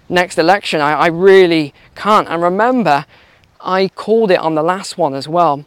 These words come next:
where I said that Trump would beat Hillary, and, um, that's exactly what happened. And those odds were so far out. That was three years before the election. So we'll see.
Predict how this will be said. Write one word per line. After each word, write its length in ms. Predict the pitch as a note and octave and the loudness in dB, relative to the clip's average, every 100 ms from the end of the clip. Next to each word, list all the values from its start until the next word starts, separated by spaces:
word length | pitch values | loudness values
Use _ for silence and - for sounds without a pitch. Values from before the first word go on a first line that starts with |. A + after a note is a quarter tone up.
| _ | _
where 180 | - F3 | 0 0
I 60 | E3 | 0
said 240 | - E3+ | 0 -2
that 180 | E3 D3 | -2 -4
Trump 320 | - G3 D#3+ | -4 -4 -2
would 160 | E3+ - | -6 -2
beat 240 | E3 D#3 | -2 -2
Hillary, 520 | D3+ G#3+ G3 C3+ C#3 - _ _ _ _ _ - | -2 0 2 0 -4 -8 _ _ _ _ _ -4
and, 380 | E3 F3 F3 | -2 0 0
um, 400 | G3+ G3 G3 F3 C#3 _ _ | 2 4 2 -2 -8 _ _
that's 180 | - F#3 | -4 -2
exactly 340 | E3 F3 F#3 | -2 -2 -2
what 180 | F3+ C#3+ | -2 -2
happened. 380 | F3+ G#3+ - C#3 | -4 -8 -8 -8
And 100 | D#3 | -2
those 200 | G3 G3+ - | -2 -2 -2
odds 400 | G3 E3+ - - | 0 0 -2 -8
were 220 | C#3+ C#3+ | -4 -4
so 520 | - - - G#3 G#3 | -4 -10 -6 -2 -2
far 440 | G3+ - D#3+ D#3+ D#3 | -2 -6 -6 -4 -2
out. 260 | D3 B2 _ - - | 0 -2 _ -20 -16
That 100 | - | -10
was 120 | E3 - | -10 -10
three 340 | - G3+ G#3+ | -8 -4 -4
years 500 | E3+ E3+ G3+ F3+ B2+ | -2 2 4 2 -2
before 500 | D3 C3+ D#3+ D3 D3 | -10 -12 -6 -4 -4
the 200 | C#3+ C3+ | -4 -8
election. 560 | C3 E3 - - - - _ _ _ | -6 -6 -8 -14 -14 -20 _ _ _
So 480 | - F#3+ F3+ F3 E3+ _ _ - | -4 2 2 2 -2 _ _ -2
we'll 180 | G3+ C4+ | 0 0
see. 320 | - C4+ | 0 -2